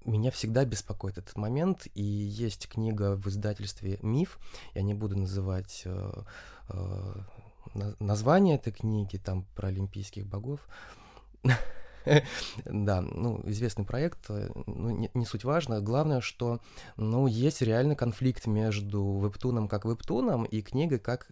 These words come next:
книгой. Потому что мы уже касались этого момента, что ты можешь пролистывать, там у тебя один кадр, он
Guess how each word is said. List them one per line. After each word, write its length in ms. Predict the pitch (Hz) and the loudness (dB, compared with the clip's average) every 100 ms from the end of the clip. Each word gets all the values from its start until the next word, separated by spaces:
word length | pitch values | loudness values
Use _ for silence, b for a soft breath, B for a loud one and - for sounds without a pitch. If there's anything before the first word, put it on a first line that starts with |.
| - | -18
книгой. 600 | - 117 113 98 95 - - B B B B | -2 0 2 2 0 -4 -10 B B B B
Потому 300 | - 101 117 | -8 -4 -4
что 320 | 117 - 104 | -6 -6 -2
мы 160 | 110 113 | 0 2
уже 160 | 101 101 | 0 -4
касались 560 | - - 117 95 95 | -4 0 0 0 -4
этого 220 | - 104 | -6 -4
момента, 360 | 104 127 165 - | 0 0 0 -2
что 200 | - 101 | -8 -6
ты 100 | 117 | -2
можешь 220 | 113 101 | -2 -2
пролистывать, 600 | - 107 156 - 104 101 | 0 2 0 -2 -6 -6
там 340 | - 98 101 101 | -6 -4 -4 -6
у 20 | |
тебя 400 | - 101 98 98 | -6 0 2 2
один 380 | - 104 117 113 | 2 0 0 0
кадр, 460 | - 147 127 104 - | 0 0 0 0 0
он 320 | 98 107 | 0 0